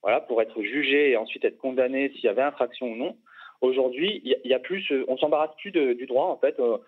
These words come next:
on passe, on donne directement, euh, toute carte blanche à des policiers qui, par ailleurs, font de la répression anti-zigane depuis des années et des années, hein. On, on parle de, de, de, de, de corps de police qui sont spécialisés dans la lutte contre la délinquance itinérante.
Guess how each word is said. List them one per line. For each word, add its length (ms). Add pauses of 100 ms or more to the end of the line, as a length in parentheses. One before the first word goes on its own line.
(200)
on 100
passe, 240
on 160
donne 360
directement, 560
euh, 120
toute 220
carte 240
blanche 280
à 60
des 100
policiers 380
qui, 140
par 240
ailleurs, 340 (380)
font 80
de 60
la 140
répression 460
anti-zigane 680 (320)
depuis 260
des 320
années 400
et 40
des 200
années, 260
hein. 120
On, 320 (120)
on 80
parle 260
de, 400
de, 180
de, 280 (420)
de, 340
de 120
corps 340
de 80
police 380 (140)
qui 260
sont 180
spécialisés 600
dans 100
la 80
lutte 240
contre 220
la 100
délinquance 540
itinérante. 500